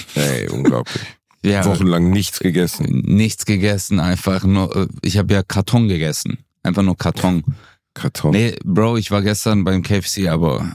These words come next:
Speaker 2: heute Morgen war ein sehr sch-, <laughs> schrecklicher Morgen.
Speaker 1: Hast du dir die scharfe Soße genommen?
Speaker 2: Ja, Mann.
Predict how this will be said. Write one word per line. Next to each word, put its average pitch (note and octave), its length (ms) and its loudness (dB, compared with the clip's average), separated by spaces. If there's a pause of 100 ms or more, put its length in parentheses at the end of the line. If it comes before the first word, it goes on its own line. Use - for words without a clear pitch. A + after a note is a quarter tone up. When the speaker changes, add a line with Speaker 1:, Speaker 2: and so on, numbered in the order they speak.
Speaker 2:
heute F#2+ 220 -2
Morgen F#2 320 2
war F2 480 -2 (640)
ein G2 120 2
sehr F#2+ 180 0
sch-, - 240 -4
<laughs> A2 60 -2
schrecklicher - 640 -2
Morgen. G#2+ 380 0 (480)
Speaker 1:
Hast - 220 -8
du - 20 0
dir G2+ 180 4
die F#2 120 0
scharfe G2 400 0
Soße G#2 320 2
genommen? F2 360 2 (500)
Speaker 2:
Ja, F2+ 220 0
Mann. D2 300 -2